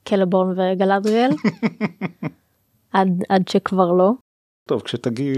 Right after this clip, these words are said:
Speaker 2: גם לנספחים והכל, זה יותר ספציפית אראגורן וארואן, אבל זה עוד ב-, בהמשך.
Speaker 1: אז אנחנו מסיימים את הפרק שלנו השבוע.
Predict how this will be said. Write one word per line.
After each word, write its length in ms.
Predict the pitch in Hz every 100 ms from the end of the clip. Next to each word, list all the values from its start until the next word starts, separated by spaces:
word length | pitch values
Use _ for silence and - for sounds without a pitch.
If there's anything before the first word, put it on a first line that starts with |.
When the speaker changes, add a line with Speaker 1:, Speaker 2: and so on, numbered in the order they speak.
| 127
Speaker 2:
גם 200 | 131 120
לנספחים 1300 | 120 110 107 107 110 - - 117 - - - 147
והכל, 300 | 147 143 - 160
זה 160 | 139
יותר 260 | 147 151 202
ספציפית 640 | - 156 - 165 170 -
אראגורן 360 | 135 135 127 123
וארואן, 420 | 107 98 92 101 78 -
אבל 320 | 110 117 117 107
זה 240 | - - 123
עוד 180 | 107 107
ב-, 220 | 104 101
בהמשך. 640 | 98 104 95 - - - - - _ _ _ _ -
Speaker 1:
אז 280 | 196 180 - -
אנחנו 1000 | 202 196 - 202 196 190 185 180 180 185
מסיימים 460 | 196 190 - 185 220
את 100 | 247
הפרק 380 | - 202 202 202
שלנו 460 | - 202 202 202
השבוע. 580 | 185 - 170 175 233 240